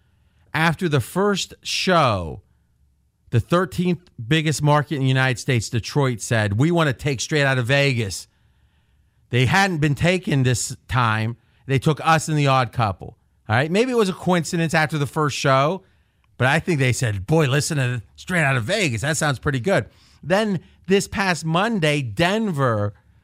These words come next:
started taking all of Fox, obviously Straight Outta Vegas too. And the rumor is next Monday we're gonna have another top twenty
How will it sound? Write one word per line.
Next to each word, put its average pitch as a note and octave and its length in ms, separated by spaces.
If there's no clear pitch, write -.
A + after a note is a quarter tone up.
started D3 460
taking C#3+ 420
all F#3+ 320
of D#3 80
Fox, C3+ 600
obviously C3+ 500
Straight C3+ 280
Outta B2+ 180
Vegas A#2+ 420
too. D3 480
And D#3 580
the D3 100
rumor A3+ 520
is F3 380
next E3 360
Monday F#3 400
we're C#3+ 100
gonna C#3+ 140
have D3 160
another D#3+ 440
top - 520
twenty D3+ 680